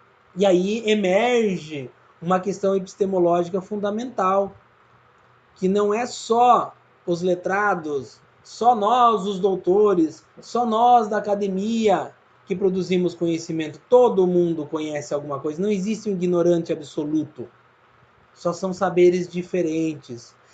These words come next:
E é no encontro dessas diferen-, desses diferentes saberes, o saber acadêmico com o saber popular, o saber jurídico com o saber da medicina,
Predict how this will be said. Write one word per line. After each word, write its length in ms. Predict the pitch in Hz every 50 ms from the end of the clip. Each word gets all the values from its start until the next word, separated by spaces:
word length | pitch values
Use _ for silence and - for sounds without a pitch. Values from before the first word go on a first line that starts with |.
| _ _ _
E 120 | 160 175
é 60 | 180 185
no 100 | 190 202
encontro 720 | 196 190 180 - 202 202 220 233 240 233 220 196 214 190
dessas 420 | 185 190 185 185 - 185 175 165
diferen-, 440 | 165 170 - 196 180 180 190 190 190 180 175 170
desses 320 | 180 175 180 190 180 165
diferentes 520 | 180 175 - 175 165 170 170 170 170 -
saberes, 640 | - 151 147 156 160 175 190 208 226 240 - - - _ _ _ _ _ _ _
o 60 | 156 143
saber 320 | - 156 151 160 160 170
acadêmico 880 | 160 - 143 135 139 156 180 208 226 226 220 208 - 214 208 190 - - _ _ _ -
com 140 | 175 170
o 40 | 170
saber 320 | 170 - 165 160 170 165 170
popular, 760 | 160 156 - - 147 143 156 180 196 190 190 185 180 180 180 - _ _ _ _ _
o 80 | 175
saber 360 | - - 185 165 170 180 175 175
jurídico 920 | - 165 160 156 185 214 233 240 226 190 175 190 180 202 202 190 180 - _ _
com 120 | _ 175 175
o 60 | 175
saber 300 | 175 180 170 175 180 180
da 120 | 180 180
medicina, 960 | 170 175 160 147 139 139 135 - - 208 208 214 208 202 196 196 185 180 180